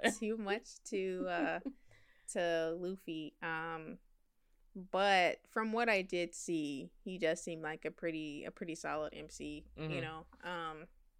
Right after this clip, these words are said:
Speaker 2: from an anime that I have seen, uh, My Hero Academia,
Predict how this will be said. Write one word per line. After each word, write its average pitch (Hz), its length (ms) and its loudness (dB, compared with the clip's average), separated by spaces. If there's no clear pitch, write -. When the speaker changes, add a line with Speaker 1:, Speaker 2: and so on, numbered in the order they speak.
Speaker 2:
from 233 280 4
an 208 100 0
anime 247 420 4
that 196 100 2
I 240 120 4
have 240 320 4
seen, 185 560 -4
uh, 180 280 6
My 196 220 4
Hero 202 200 2
Academia, 185 840 -2